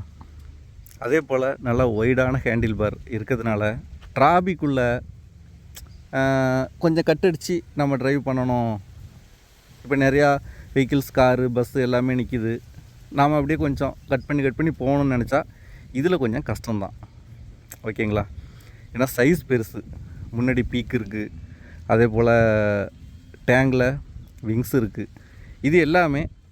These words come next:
ஒரு மாதிரி பிளாஸ்டிக் தான், நல்ல குவாலிட்டி எல்லாம் ஓகே தான், இருந்தாலும் எங்கேயோ நாம இடிச்சிடுறோம் அப்படின்னு சொன்னா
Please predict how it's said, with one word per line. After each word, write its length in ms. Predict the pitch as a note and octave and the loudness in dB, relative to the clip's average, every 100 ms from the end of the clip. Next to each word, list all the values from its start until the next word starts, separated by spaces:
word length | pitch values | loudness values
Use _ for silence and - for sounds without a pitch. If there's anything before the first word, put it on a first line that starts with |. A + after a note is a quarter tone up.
| - | -8
ஒரு 200 | B2 B2+ | -4 -2
மாதிரி 680 | B2+ C3 C3+ B2 A2+ G#2+ - - - - - - - - - - - - _ _ | 0 0 -2 -2 -2 -4 -8 -14 -20 -20 -20 -20 -20 -20 -20 -20 -20 -20 _ _
பிளாஸ்டிக் 480 | B2 D3 F#3+ A3+ F#3 | 0 0 0 -6 -2
தான், 280 | G3 D#3+ G2 - - - - - - _ G#2 | 0 2 0 -10 -20 -20 -20 -20 -20 _ -2
நல்ல 160 | A2+ C#3+ - | 0 0 2
குவாலிட்டி 340 | C#3 D3+ D#3 | 2 2 0
எல்லாம் 200 | C#3+ D#3+ D3 | 0 0 0
ஓகே 200 | C3+ D3+ C#3 | 0 0 0
தான், 140 | A2+ - - - - | -2 -4 -20 -18 -6
இருந்தாலும் 460 | D3+ G3 F#3+ G3+ D3 | -2 2 2 2 2
எங்கேயோ 320 | C3+ F3+ G3+ A3+ G#3 | 0 2 4 4 2
நாம 200 | G3 E3 | -2 -2
இடிச்சிடுறோம் 600 | D#3 - F3+ D3 C#3+ C3+ - - - - - - - - A2+ | -4 -2 -2 -2 -4 -4 -8 -16 -20 -20 -20 -20 -20 -10 -6
அப்படின்னு 280 | A2 D3 D3+ | -4 -2 -4
சொன்னா 180 | C#3+ A#2 | -2 -2